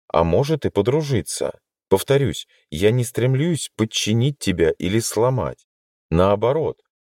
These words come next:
хочу дать много возможностей. Но ты сам подумай, для чего мне стараться, если ты будешь замышлять моё убийство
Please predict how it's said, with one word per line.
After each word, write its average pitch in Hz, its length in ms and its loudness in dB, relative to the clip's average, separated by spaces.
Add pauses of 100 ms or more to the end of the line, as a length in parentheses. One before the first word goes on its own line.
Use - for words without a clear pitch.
(260)
хочу 90 340 0
дать 90 360 0
много 80 400 -2
возможностей. 117 1000 -2 (480)
Но 110 120 4
ты 175 120 2
сам 156 320 -2
подумай, 113 560 -2 (280)
для 92 220 0
чего 165 320 0
мне 117 220 0
стараться, 139 680 -2
если 104 360 -2
ты 156 180 -2
будешь 110 440 0
замышлять 92 580 0
моё 87 300 0
убийство 113 720 -2